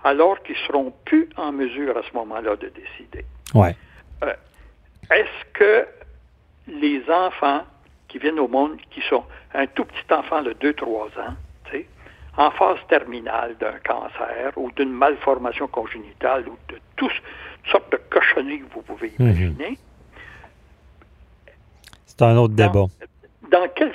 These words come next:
Speaker 1: circonstances ce bébé-là pourrait <laughs> recevoir l'aide médicale à mourir ? C'est un problème énorme.
Speaker 2: Mhm.
Speaker 1: Et puis, euh, ben, j'aimerais autant que on va se contenter actuellement,
Speaker 2: Ouais.
Speaker 1: là,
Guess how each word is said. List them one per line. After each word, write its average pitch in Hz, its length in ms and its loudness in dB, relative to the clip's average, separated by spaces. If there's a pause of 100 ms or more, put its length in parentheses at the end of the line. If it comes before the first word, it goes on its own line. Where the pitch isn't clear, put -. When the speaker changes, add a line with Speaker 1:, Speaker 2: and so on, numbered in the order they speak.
Speaker 1:
circonstances 180 760 2 (180)
ce 151 60 4
bébé-là 127 500 0 (680)
pourrait 147 560 4 (100)
<laughs> - 100 -4
recevoir 135 480 -2
l'aide 123 240 -4
médicale 123 460 -8
à 110 60 -8 (120)
mourir ? 135 320 -8 (540)
C'est 165 160 4
un 170 140 4
problème 127 600 0 (140)
énorme. 131 440 2 (920)
Speaker 2:
Mhm. 95 360 4 (560)
Speaker 1:
Et 123 140 -6 (100)
puis, 127 420 -2
euh, 113 140 2
ben, 117 180 2 (400)
j'aimerais 131 240 2
autant 135 360 2
que - 120 -6 (640)
on 123 420 0
va - 60 -6
se - 60 -16
contenter 196 600 2
actuellement, 135 500 -2
Speaker 2:
Ouais. 139 140 6
Speaker 1:
là, 156 60 -4